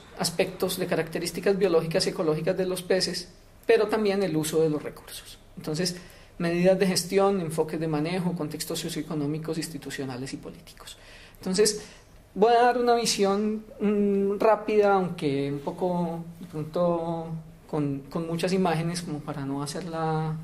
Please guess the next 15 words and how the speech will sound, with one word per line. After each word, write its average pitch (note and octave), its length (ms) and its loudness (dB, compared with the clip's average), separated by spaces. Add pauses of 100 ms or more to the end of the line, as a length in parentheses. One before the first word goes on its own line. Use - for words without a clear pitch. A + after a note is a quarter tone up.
(280)
tan, D#3 320 -2
tan F3 200 0
densa, F3 380 0 (340)
de F#3 200 2
las F3 220 2
cinco G3+ 680 2 (360)
principales D#3+ 560 0
regiones D#3+ 400 -2
del F3 120 -2
país F#3 300 0
y G3 60 -6
cómo F3 400 -4 (260)
van F3+ 240 2
variando F3+ 480 0
condiciones D3 800 -2